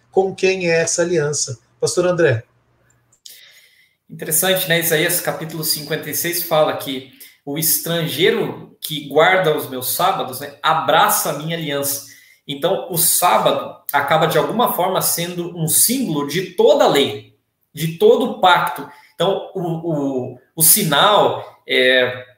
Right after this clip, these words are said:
Speaker 2: ele se torna um símbolo de todo, de toda a aliança. Por exemplo, o arco-íris no contexto da aliança noética. Então, o arco-íris representa toda a aliança.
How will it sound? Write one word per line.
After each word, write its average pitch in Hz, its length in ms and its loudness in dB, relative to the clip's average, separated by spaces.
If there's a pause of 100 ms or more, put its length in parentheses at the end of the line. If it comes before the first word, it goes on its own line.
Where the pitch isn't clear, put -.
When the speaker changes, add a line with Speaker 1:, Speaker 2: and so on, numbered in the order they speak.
(520)
Speaker 2:
ele 160 240 -2
se - 260 0
torna 185 300 4
um 185 80 -2
símbolo 208 360 -2
de 135 120 -6
todo, 208 420 2
de 139 140 -6
toda 226 240 0
a - 20 0
aliança. 131 440 -2
Por 143 140 -4
exemplo, 165 400 0
o 196 60 2
arco-íris 160 720 0
no 151 160 -8
contexto 143 520 -6
da 143 280 2
aliança 139 400 0
noética. 143 720 0 (540)
Então, 151 520 -2
o 151 80 6
arco-íris 151 520 2
representa 160 560 -2
toda - 260 -4
a 147 40 0
aliança. 131 600 -4